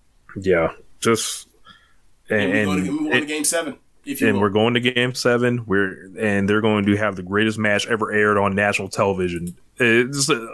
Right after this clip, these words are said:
Speaker 1: probably to come. So
Speaker 2: It's in the cards.
Speaker 1: let's get it.
Speaker 2: Seems in
Speaker 1: Let's
Speaker 2: the
Speaker 1: get it.
Speaker 2: cards. Yep.
Speaker 1: Let's get it.
Speaker 2: Yep.
Speaker 1: Let's get it.
Speaker 2: Yep.
Speaker 1: So,
Speaker 2: Um,
Speaker 1: James, enjoy the rest of your trip.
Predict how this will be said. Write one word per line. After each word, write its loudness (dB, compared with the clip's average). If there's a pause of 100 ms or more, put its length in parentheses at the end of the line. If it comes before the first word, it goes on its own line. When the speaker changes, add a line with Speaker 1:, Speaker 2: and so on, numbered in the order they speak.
(180)
Speaker 1:
probably -4 (140)
to -4
come. -2 (240)
So 2 (500)
Speaker 2:
It's -2
in 2
the 0
cards. 2
Speaker 1:
let's 2
get 0
it. 4
Speaker 2:
Seems -12
in -14
Speaker 1:
Let's 0
Speaker 2:
the -14
Speaker 1:
get -2
it. 2
Speaker 2:
cards. -8 (220)
Yep. -10 (100)
Speaker 1:
Let's 0
get 0
it. 2
Speaker 2:
Yep. -4 (100)
Speaker 1:
Let's 4
get 2
it. 0 (400)
Speaker 2:
Yep. -10 (180)
Speaker 1:
So, -6
Speaker 2:
Um, 2
Speaker 1:
James, 2
enjoy 6
the -2
rest 2
of 0
your 2
trip. 2